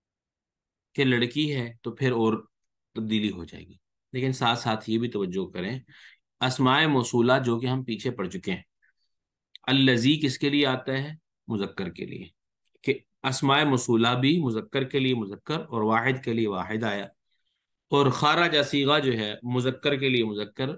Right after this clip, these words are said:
और वाहिद के लिए वाहिद, और क्योंकि वो मौजूद नहीं है इसलिए गायब का सीगा इस्तेमाल हुआ। आगे है मनिल फतातुल्लती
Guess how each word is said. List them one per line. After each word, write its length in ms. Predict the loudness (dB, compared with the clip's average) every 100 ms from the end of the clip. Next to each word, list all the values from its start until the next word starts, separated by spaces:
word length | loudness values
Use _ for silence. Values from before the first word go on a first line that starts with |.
| -6
और 100 | -2
वाहिद 340 | 0 0 -2
के 140 | -2 0
लिए 180 | 2
वाहिद, 520 | 0 -2 0 0 0 -4 _ _ _ _ -2
और 200 | 0 2
क्योंकि 240 | 0 0
वो 160 | 0 2
मौजूद 460 | -2 -2 -2 -2
नहीं 220 | -2 -4
है 60 | -4
इसलिए 300 | -6 -4 -4
गायब 240 | -4 -6
का 80 | -8
सीगा 220 | -10 -8
इस्तेमाल 400 | -10 -10 -14 -14
हुआ। 160 | -18 -20 _ _ _ _ _
आगे 280 | 0 2 4
है 160 | 6 6
मनिल 380 | 4 2 2 2
फतातुल्लती 1500 | 0 -2 2 4 4 0 -4 -2 -2 -2 -4 -2 0 0 -4